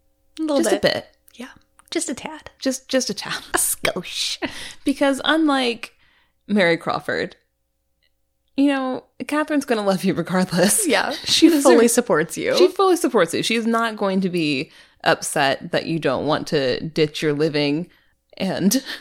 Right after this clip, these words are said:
Speaker 2: <laughs> go do a profession that she finds more respectable. She's just happy to be here. So you can actually pay attention to your flock. It's gonna be fine.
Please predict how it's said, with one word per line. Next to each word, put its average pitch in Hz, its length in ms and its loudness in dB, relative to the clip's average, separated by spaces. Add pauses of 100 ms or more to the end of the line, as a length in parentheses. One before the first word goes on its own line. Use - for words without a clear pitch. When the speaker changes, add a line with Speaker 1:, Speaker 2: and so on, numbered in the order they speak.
(160)
Speaker 2:
<laughs> - 360 -8
go 180 180 2
do 143 480 -2 (720)
a 104 480 -2 (120)
profession 175 540 -2
that 107 140 -2
she - 100 -6
finds 156 340 -2
more 156 100 -2
respectable. 170 600 -2
She's 339 260 -2
just 440 200 0
happy 381 300 -8
to 403 140 -4
be 370 200 -6
here. - 400 -12 (840)
So - 160 -6
you 330 200 2
can 339 240 -4
actually 294 440 -4
pay 254 220 -4
attention 208 400 -6
to 180 100 -8
your 196 120 -6
flock. - 280 -8
It's - 200 -8
gonna 247 220 -4
be - 140 -10
fine. - 220 -14